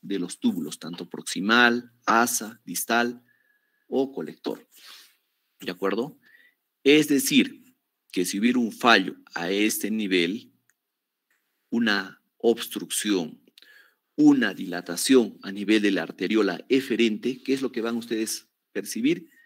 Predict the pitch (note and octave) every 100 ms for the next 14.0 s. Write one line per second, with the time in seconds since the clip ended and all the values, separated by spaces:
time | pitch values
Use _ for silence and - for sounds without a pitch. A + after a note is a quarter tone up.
0 | _ _ _ _ - F#2+ F#2 F#2+ A#2 C3+
1 | C3+ - A#2+ A#2 A#2+ - F#2+ F2+ G#2+ G#2+
2 | - F2+ - F2+ F#2 F#2 F#2 - - E2+
3 | F2 F#2 G2+ - _ _ G2 F2+ F2+ E2+
4 | D#2 C2 - - - - _ _ _ -
5 | - - _ _ _ - G#2 G#2 A2+ A#2
6 | A2 G#2+ G2 - F2+ A#2 C#3 C4+ D#3+ -
7 | - - - - _ G#2+ G#2 F#2 F#2 F#2+
8 | F#2+ G2 F2+ F#2+ F2+ F2+ E2+ F#2 A#2 B2+
9 | C3+ - _ - F#2+ F2+ - A2 G#2+ G2+
10 | F2+ - - - G2+ G#2 A2 G2+ F2+ F2
11 | F2 G2+ G2 G2+ C3 F2 E2 E2+ - G2+
12 | - F#2 - F#2 F#2 F#2 - F2 G2 F2
13 | E2 F2 G2 G2 - A#2 B2 A#2 C#3 -